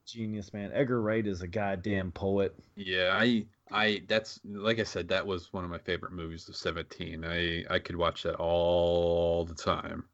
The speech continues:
Speaker 2: And
Speaker 1: Yeah.
Speaker 2: that, that music and, uh, even the, um, uh,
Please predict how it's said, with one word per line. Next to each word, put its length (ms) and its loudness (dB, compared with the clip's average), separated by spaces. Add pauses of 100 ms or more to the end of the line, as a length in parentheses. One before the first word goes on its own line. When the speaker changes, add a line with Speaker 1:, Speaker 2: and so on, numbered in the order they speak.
(460)
Speaker 2:
And 380 0
Speaker 1:
Yeah. 60 -10 (260)
Speaker 2:
that, 360 4
that 160 4
music 680 2
and, 460 -4 (340)
uh, 160 2 (500)
even 340 8
the, 300 4 (360)
um, 420 -4 (760)
uh, 360 0